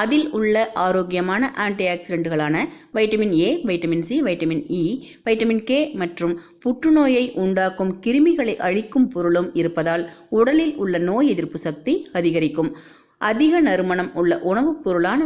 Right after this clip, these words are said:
பூண்டிலும் அதிகமான அளவில் ஆன்டி ஆக்சிடென்ட்கள் அடங்கியுள்ளன. ஆகவே இத்தகைய பூண்டை உண்ணும் உணவில் சேர்த்து வந்தால் உடலை எந்த ஒரு நோயும் தாக்காமல் பாதுகாக்கலாம்.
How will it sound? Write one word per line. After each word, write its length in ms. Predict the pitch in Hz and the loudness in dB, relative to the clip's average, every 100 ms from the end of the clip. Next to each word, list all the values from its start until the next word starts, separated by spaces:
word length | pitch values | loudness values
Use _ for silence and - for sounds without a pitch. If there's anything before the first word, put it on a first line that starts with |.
| 294 | 0
பூண்டிலும் 500 | 170 170 175 196 190 - _ 175 | 0 0 0 0 -4 -12 _ -4
அதிகமான 640 | 208 262 262 254 262 302 302 | 0 2 4 4 4 2 0
அளவில் 320 | 196 190 220 - 208 | -2 0 -2 -2 -2
ஆன்டி 220 | 247 247 190 | 0 0 -2
ஆக்சிடென்ட்கள் 500 | 175 175 160 180 349 320 | -2 -4 -4 -2 -4 -2
அடங்கியுள்ளன. 440 | 185 170 165 156 156 156 - _ - | 0 2 2 0 -2 -6 -20 _ -4
ஆகவே 280 | 202 180 160 254 - - | -2 0 -2 -4 -10 -6
இத்தகைய 440 | 254 - 311 269 202 170 | -6 -2 -2 0 0 -2
பூண்டை 360 | - 214 220 226 233 - | -2 -2 0 0 -2 -4
உண்ணும் 280 | 185 202 190 - | -2 0 -2 -2
உணவில் 300 | 180 180 170 165 | -4 0 -2 0
சேர்த்து 320 | 214 226 - | 0 0 -2
வந்தால் 360 | 160 160 180 180 165 - _ 208 | 0 0 0 -2 -4 -12 _ -2
உடலை 260 | 202 190 185 - 180 | 2 2 0 -2 2
எந்த 220 | 254 359 | 2 2
ஒரு 180 | 311 208 | 0 0
நோயும் 400 | 175 175 170 165 170 | 2 2 2 0 -4
தாக்காமல் 540 | 170 170 175 170 170 196 | -4 -2 -2 0 -2 -2
பாதுகாக்கலாம். 640 | 190 170 165 156 156 156 | -2 0 0 -2 -2 -2